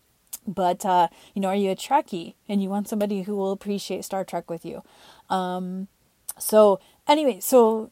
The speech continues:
so create your vision. Ask the universe, tell the universe, "This is what I want in my life. This is what I want this specific thing to look for," right? We talk about making, like, you know, life goals and this and that and the other thing,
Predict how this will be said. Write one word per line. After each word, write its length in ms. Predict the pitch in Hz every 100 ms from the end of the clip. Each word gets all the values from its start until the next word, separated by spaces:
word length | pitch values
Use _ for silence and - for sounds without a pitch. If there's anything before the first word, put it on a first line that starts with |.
| _
so 380 | - 240 226 226 _ _ _ _ _ _ _ _ _ _ _ _ _ -
create 420 | - 277 302 320
your 200 | 311 269
vision. 600 | 220 269 254 220 170 190 _ _ _ _ _ _ _ _ _
Ask 380 | 233 262 311 -
the 180 | 240 247
universe, 600 | 220 247 262 226 202 -
tell 260 | - 262
the 120 | 277 247
universe, 720 | 220 233 226 202 185 170 - _ _ _ _
"This 280 | 202 262 -
is 160 | 277 226
what 160 | 226
I 160 | 220 208
want 500 | 185 190 226 208 - _
in 280 | 220 214 208
my 180 | 196
life. 340 | 196 190 202 170
This 280 | 220 220 233
is 160 | 208
what 120 | 208
I 140 | 208 220
want 320 | 202 190 180
this 180 | 208 247
specific 580 | - - 226 226 220 -
thing 220 | 233 226
to 60 | 202
look 220 | 208 -
for," 140 | 185
right? 180 | 185 196
We 100 | 208
talk 280 | - 214 226
about 200 | 233 220
making, 380 | 220 220 220 208
like, 240 | 180 170 _ - - _
you 80 | 185
know, 120 | 180
life 320 | 202 233 233
goals 340 | 247 226 220 208
and 180 | 196
this 160 | 185 190
and 100 | 190
that 100 | 185
and 60 | 190
the 80 |
other 220 | 220 233 214
thing, 280 | 208 196